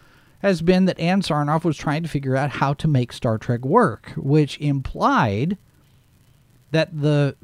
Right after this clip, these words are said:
the Star Trek that we were getting, which is Kurtzman Trek, wasn't working. I mean, there's a new movie in, in, in development. There's a script. There's a director. It's possibly going to be,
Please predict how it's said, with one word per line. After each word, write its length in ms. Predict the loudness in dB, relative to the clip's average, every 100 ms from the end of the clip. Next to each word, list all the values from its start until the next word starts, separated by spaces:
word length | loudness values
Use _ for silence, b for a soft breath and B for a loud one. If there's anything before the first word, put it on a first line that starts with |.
| -14
the 200 | -4 -2
Star 360 | -2 0 2 2
Trek 260 | 2 0 0
that 160 | -2
we 160 | 2 2
were 160 | 2
getting, 760 | -2 0 2 4 2 0 -2 -4
which 280 | -2 -2 -2
is 100 | -2
Kurtzman 460 | -2 -2 0 -2
Trek, 300 | -2 -4 -4 -6 -16 _ _ -10
wasn't 520 | 0 2 2 0 0
working. 400 | -4 -4 -10 -16 -18 -6
I 40 | -2
mean, 160 | 2
there's 200 | 4 4
a 40 | 4
new 200 | 6 6
movie 420 | 6 6 4 2
in, 140 | -2 -4 -8
in, 300 | -4 -2 -2
in 200 | -2 -2
development. 580 | -2 -2 -4 -2 -2 -4 _ _ _ _ _ _ _ _ -4
There's 200 | -2 -2
a 60 |
script. 400 | -4 -6 -6 -4
There's 200 | -4 -4
a 40 | -4
director. 540 | -6 -6 -4 -2 -4 -6 b b b b
It's 120 | -10
possibly 600 | -4 2 2 2 -2 -2
going 300 | 0 0 0
to 100 | 0
be, 440 | -2 -2 -2 -4